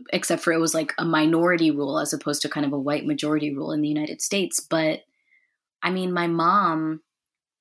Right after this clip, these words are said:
when she was young, and I've written about this, um, in this, in a piece that I wrote about, um, citizenship and denaturalization, um, she lived in, in an internment camp because in the part of the country where she was living,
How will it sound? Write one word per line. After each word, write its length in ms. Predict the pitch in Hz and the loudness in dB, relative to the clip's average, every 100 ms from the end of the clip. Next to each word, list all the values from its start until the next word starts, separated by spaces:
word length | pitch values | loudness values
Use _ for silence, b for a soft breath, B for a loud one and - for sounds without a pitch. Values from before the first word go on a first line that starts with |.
| - | -8
when 160 | 190 | -2
she 160 | 190 196 | -2 0
was 160 | 175 180 | -2 -2
young, 160 | 175 | -2
and 80 | 175 | -4
I've 100 | 160 | -4
written 160 | 220 220 | -4 -4
about 300 | 190 156 - | -2 -4 -2
this, 680 | 156 156 - - - - - 165 | -4 0 2 2 -2 -6 -10 -6
um, 340 | 156 151 147 | -2 -2 -2
in 140 | - 160 | -4 -2
this, 240 | 156 - | -2 -2
in 140 | 165 | -2
a 40 | 160 | -4
piece 280 | - 180 - | -4 -2 0
that 80 | |
I 60 | 156 | 0
wrote 200 | 151 151 | -2 -2
about, 480 | 147 156 156 151 - | -4 -4 -4 -6 -8
um, 500 | 156 147 143 139 139 - _ _ - B B _ | -10 -8 -6 -6 -8 -14 _ _ -12 B B _
citizenship 800 | - 196 202 185 170 - 151 151 | -4 0 2 2 2 2 2 2
and 180 | 156 147 | 0 0
denaturalization, 1300 | 147 160 156 160 160 151 151 160 170 - - - - - - | 0 -2 -2 -4 -4 -2 -2 -2 0 -2 -2 -6 -8 -8 -2
um, 380 | 156 147 147 - | -2 -2 -6 -6
she 200 | - 170 | -2 0
lived 220 | 165 156 | 0 0
in, 80 | 160 143 | 0 0
in 220 | - 151 | 0 -2
an 280 | 147 147 147 | 0 -2 -2
internment 500 | 151 - 208 311 - | 0 2 2 2 0
camp 320 | 151 143 139 - | -4 -4 -4 -2
because 500 | 160 - 156 147 143 | -2 2 2 2 0
in 180 | 165 | 0
the 60 | 151 | 0
part 220 | 151 151 | 0 0
of 80 | 151 | 0
the 80 | 151 | -2
country 380 | - 151 151 151 | -2 -2 0 0
where 160 | 151 | 0
she 180 | 151 156 | 0 0
was 160 | 151 147 | 0 0
living, 580 | 151 151 147 147 151 | 0 0 0 -2 -4